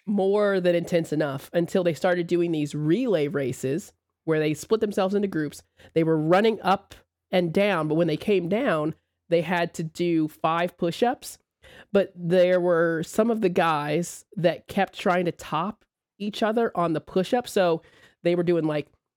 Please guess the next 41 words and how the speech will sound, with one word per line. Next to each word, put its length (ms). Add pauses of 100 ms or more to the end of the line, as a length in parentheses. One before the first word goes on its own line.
(180)
jumping 400
off 140
the 80
ground, 140
like, 120
pushing 240
themselves 360
off 160
the 80
ground 320
doing 200
push-ups. 560 (320)
And 80
then 100
they 100
were 100
going, 300
like, 180
side 380
to 80
side 420
doing 280
push-ups. 600 (340)
And 80
then 160
they 100
were 100
doing 300
push-ups 420
on 260
the 80
stairs. 640 (380)
And 120
then 100
finally, 800 (440)
the, 580
there 160
was 140
a 60
guy 440
who, 560